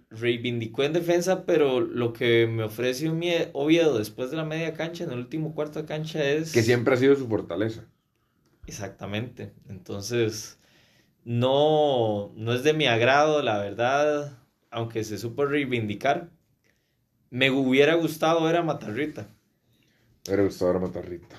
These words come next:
Speaker 1: Pero un
Speaker 2: Matarrita es otro que ha dejado de hacerse confianza a él.
Speaker 1: Sí. Pero un, un siete.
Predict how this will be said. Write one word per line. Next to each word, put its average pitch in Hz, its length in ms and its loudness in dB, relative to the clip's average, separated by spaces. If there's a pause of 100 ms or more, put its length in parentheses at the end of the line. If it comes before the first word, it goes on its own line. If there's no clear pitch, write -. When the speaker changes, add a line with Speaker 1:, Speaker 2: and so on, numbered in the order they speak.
(160)
Speaker 1:
Pero 110 760 4
un 135 320 -4 (580)
Speaker 2:
Matarrita 107 520 4
es 135 60 4
otro 151 260 4
que 131 80 4
ha 120 60 8
dejado 120 240 6
de - 80 -
hacerse 113 140 0
confianza 95 360 -6
a 85 80 -8
él. 98 120 -12 (200)
Speaker 1:
Sí. 101 320 -16 (1300)
Pero 110 300 4
un, 107 320 -2
un 113 120 -2
siete. - 400 -6